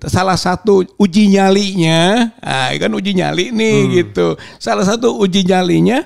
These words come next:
Speaker 1: ya ini, mampu nggak berantas korupsi atau mulai dengan, eh, mengeksekusi maksimal fut-,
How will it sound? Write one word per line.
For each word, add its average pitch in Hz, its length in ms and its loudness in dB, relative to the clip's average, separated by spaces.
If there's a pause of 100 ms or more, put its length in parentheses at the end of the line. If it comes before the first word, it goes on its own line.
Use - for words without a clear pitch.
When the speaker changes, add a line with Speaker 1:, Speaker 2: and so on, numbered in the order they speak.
(280)
Speaker 1:
ya 190 160 0
ini, 294 480 2
mampu 190 400 2
nggak 381 200 2
berantas 262 440 0
korupsi 285 720 -2
atau 185 240 0
mulai 226 400 0
dengan, 240 340 0 (380)
eh, 202 580 0
mengeksekusi 208 1500 -2
maksimal 202 960 -2
fut-, 175 320 -6